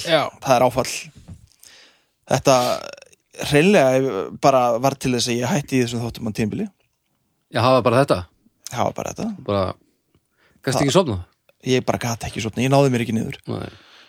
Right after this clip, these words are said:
Speaker 2: Nei, dóttir mín. Og
Speaker 3: Já.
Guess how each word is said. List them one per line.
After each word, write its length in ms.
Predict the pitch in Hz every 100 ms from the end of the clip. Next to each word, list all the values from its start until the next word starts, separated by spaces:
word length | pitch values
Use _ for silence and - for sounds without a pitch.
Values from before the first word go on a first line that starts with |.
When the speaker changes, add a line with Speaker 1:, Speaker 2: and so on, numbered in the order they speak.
| _ -
Speaker 2:
Nei, 180 | 120 104 127 - _ _ _ _ _
dóttir 260 | 131 117 117
mín. 160 | 120 139 - _ _ _ _ _ _ _ _ _
Og 160 | 120 107
Speaker 3:
Já. 160 | 85